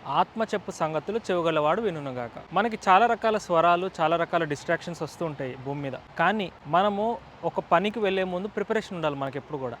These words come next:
మనము బయటికి వెళ్తున్నప్పుడు, ఇంటికి వస్తున్నప్పుడు, కాలేజ్కి వెళ్తున్నప్పుడు, స్కూల్కి వెళ్తున్నప్పుడు, ఆఫీసులకు వెళ్తున్నప్పుడు, ఆఫీస్ నుంచి ఇంటికి వస్తున్నప్పుడు, రకరకాలవి మనకు కనబడినప్పుడు, నిజంగా వాటన్నిటిలో మనం డిస్ట్రాక్షన్స్ పడకుండా ఆత్మ చెప్పు మాటలు మనము చెవిన పెట్టుకోవాలి.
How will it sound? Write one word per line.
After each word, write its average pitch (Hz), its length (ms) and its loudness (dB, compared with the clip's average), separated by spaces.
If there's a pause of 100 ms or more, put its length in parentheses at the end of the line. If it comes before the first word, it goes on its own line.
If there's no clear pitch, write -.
(120)
మనము 175 220 0
బయటికి 175 380 4
వెళ్తున్నప్పుడు, 175 500 -2 (100)
ఇంటికి 175 240 -4
వస్తున్నప్పుడు, 165 540 -2 (100)
కాలేజ్కి 175 360 4
వెళ్తున్నప్పుడు, 165 460 -4
స్కూల్కి 185 400 -4
వెళ్తున్నప్పుడు, 170 480 -4 (540)
ఆఫీసులకు 185 500 0
వెళ్తున్నప్పుడు, 165 400 -4
ఆఫీస్ 185 280 0
నుంచి 170 180 -6
ఇంటికి 180 240 -4
వస్తున్నప్పుడు, 175 480 -4 (420)
రకరకాలవి 185 580 6
మనకు 196 240 -2
కనబడినప్పుడు, 160 920 0 (240)
నిజంగా 180 460 2
వాటన్నిటిలో 180 640 2
మనం 196 240 0
డిస్ట్రాక్షన్స్ 190 720 -4
పడకుండా 147 480 -2 (480)
ఆత్మ 175 360 -2
చెప్పు 190 280 -6
మాటలు 160 380 -2
మనము 170 400 -4 (340)
చెవిన 175 180 4
పెట్టుకోవాలి. 139 500 -4